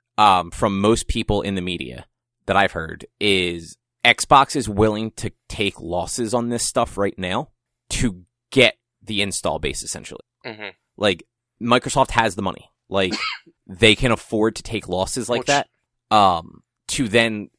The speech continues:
Speaker 1: get the install base to then raise prices later on when everyone is already fully in their ecosystem.
Speaker 2: Yeah, which, I mean, this, again, uh,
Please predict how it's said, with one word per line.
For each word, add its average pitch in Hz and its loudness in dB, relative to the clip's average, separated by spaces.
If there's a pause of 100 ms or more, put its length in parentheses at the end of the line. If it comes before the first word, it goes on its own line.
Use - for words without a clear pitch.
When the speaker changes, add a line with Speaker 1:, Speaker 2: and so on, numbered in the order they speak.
(220)
Speaker 1:
get 120 2
the 117 -8
install 117 -2
base 139 -2
to - -2
then 98 -4
raise 104 0
prices 95 -4
later 90 -8
on 104 -8
when 92 -6 (240)
everyone 110 4
is 95 -2
already 95 4
fully 92 -2
in 90 -12
their 85 -14
ecosystem. - -10 (260)
Speaker 2:
Yeah, 117 -8 (200)
which, - -4
I 127 2
mean, 123 -2
this, 123 0
again, 120 0 (260)
uh, 123 -2